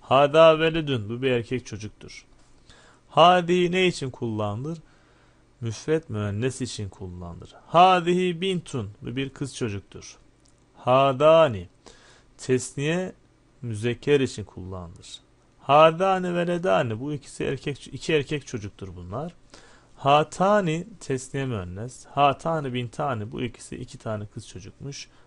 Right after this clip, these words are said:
Haulay hem cemi müzekker hem de cemi müennes için kullanılır.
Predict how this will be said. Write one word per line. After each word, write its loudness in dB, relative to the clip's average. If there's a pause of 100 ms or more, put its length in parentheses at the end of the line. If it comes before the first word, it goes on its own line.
(160)
Haulay 4
hem -6
cemi -6
müzekker -6
hem -10
de -8
cemi -8
müennes -10
için -16
kullanılır. -12